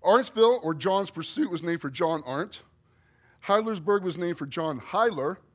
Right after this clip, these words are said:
but at, at some times they used to call that Starryville as well, named for Michael Starry, who built the first house there. So I also looked at where Idaville came from. And if you didn't know, it used to be called Whitestown,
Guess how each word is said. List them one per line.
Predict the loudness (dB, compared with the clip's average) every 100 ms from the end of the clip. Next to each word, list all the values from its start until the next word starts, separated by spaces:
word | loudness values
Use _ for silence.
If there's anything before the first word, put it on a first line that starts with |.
| _ _ _ _ _ -4
but | -2
at, | -2 -2
at | -2 -2
some | -4 -4
times | -2 -2 -2 -4
they | -6
used | -8 -12
to |
call | -6 -4
that | -4
Starryville | -6 -2 0 -2 -4 -8
as | -6
well, | -4 -2 -4 -10 _ _
named | -10 -8
for | -8
Michael | -8 -8 -10
Starry, | -10 -4 -4 -4
who | -10
built | -10 -12
the | -12
first | -10 -10 -10 -16 _ _ _ -12
house | -10 -10 -12
there. | -16 -16 -20 _ _ _ _ _ _ _ _ _ 0
So | 4
I |
also | 6 4 0
looked | -2 0
at |
where | 0 0 0
Idaville | 2 2 2 -2
came | -4 -6 -6
from. | -4 -6 -6 _ _ _ _ _ -6
And | -4
if |
you | -2
didn't | -2 4
know, | 4
it | 4
used | -2
to | -8
be |
called | -6 -4 0
Whitestown, | 0 -2 -4 -6 -6 -10